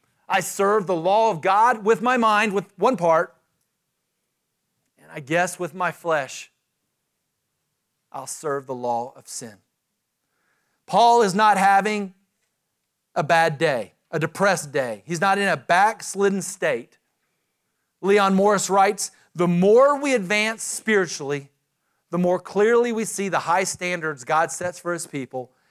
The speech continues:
and the more deeply we deplore the extent of our shortcoming." Paul is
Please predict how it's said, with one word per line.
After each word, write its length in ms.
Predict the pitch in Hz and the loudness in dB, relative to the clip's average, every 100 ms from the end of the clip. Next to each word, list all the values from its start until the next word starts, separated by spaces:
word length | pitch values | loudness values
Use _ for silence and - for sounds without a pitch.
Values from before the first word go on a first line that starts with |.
| _ | _
and 140 | 160 165 | -6 -4
the 40 | |
more 240 | 170 175 165 | -2 0 -2
deeply 600 | - 214 240 - 156 151 | -2 -2 -2 -4 -8 -6
we 140 | 151 | -6
deplore 520 | 147 - 185 196 156 | -6 -6 0 2 2
the 140 | 139 147 | -2 -8
extent 580 | 147 - - 190 190 _ - | -8 -10 -6 -6 -6 _ -8
of 140 | 165 | -2
our 180 | 165 170 | 0 -2
shortcoming." 760 | - - 170 185 139 117 117 _ _ _ _ _ _ _ _ _ _ _ _ - | -4 -4 -2 -4 -10 -14 -16 _ _ _ _ _ _ _ _ _ _ _ _ -4
Paul 480 | 196 214 214 220 254 | 2 4 4 2 0
is 260 | 160 - | -6 -10